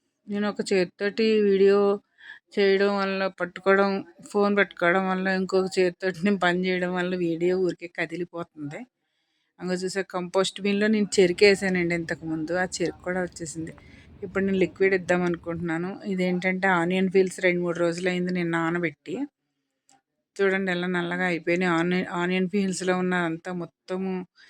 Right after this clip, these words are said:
అలాగే ఈ టబ్లో కూడా కొంచెం ఆవుగత్తో నానబెట్టాను రెండు రోజుల క్రితం.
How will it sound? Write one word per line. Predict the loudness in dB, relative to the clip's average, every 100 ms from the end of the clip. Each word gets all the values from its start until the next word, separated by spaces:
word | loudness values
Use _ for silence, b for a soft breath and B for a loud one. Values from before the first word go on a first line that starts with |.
| B B -10
అలాగే | -4 0 0
ఈ | 0
టబ్లో | -2 -4 -2 -2
కూడా | -2 -4 -4
కొంచెం | -6 -4 -2 0
ఆవుగత్తో | 0 0 0 -2 -4
నానబెట్టాను | -4 -2 -4 -6 -8 -10 -8 -6
రెండు | -6 -4 -4
రోజుల | -6 -8
క్రితం. | -6 -8 -8 -14